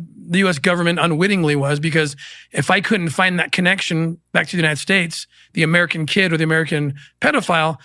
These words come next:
I had to come home. But the problem is I've, I've already been exposed to the children. I've already been exposed to the problem, and oftentimes have made myself the bait.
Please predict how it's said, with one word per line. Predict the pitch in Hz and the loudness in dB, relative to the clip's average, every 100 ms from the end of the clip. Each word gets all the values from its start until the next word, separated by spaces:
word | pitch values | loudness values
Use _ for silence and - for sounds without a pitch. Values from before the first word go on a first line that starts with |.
| - - | -16 -2
I | 160 | 0
had | 180 | 2
to | 170 | 0
come | - 147 | -2 -2
home. | 131 185 139 123 _ _ - - | 0 0 0 -6 _ _ -8 0
But | 202 180 | 0 0
the | 165 | -2
problem | 202 214 196 | 0 2 2
is | 165 165 | 0 0
I've, | 160 - | -2 0
I've | 165 | 0
already | 175 175 | 2 2
been | 165 | 0
exposed | 151 - - 180 170 - | -2 -6 -2 0 0 -2
to | |
the | 143 | -6
children. | 139 226 208 170 156 147 - - - | -2 0 2 2 0 -2 -10 -12 0
I've | 156 | 2
already | 190 | 4
been | 170 | 2
exposed | 151 - - 196 175 160 - | -2 -4 0 2 2 0 -2
to | 180 156 143 - - | 0 0 0 -4 -8
the | 139 | -4
problem, | - 185 190 160 147 139 - - - | 2 2 2 0 -2 -6 -12 -6 0
and | 175 156 | 0 0
oftentimes | - - 185 185 170 165 165 | -2 0 0 0 0 0 -2
have | 156 | 0
made | 160 | 0
myself | 165 147 - 139 123 | 2 0 -2 -4 -4
the | |
bait. | 131 147 131 - | -2 -2 -2 -8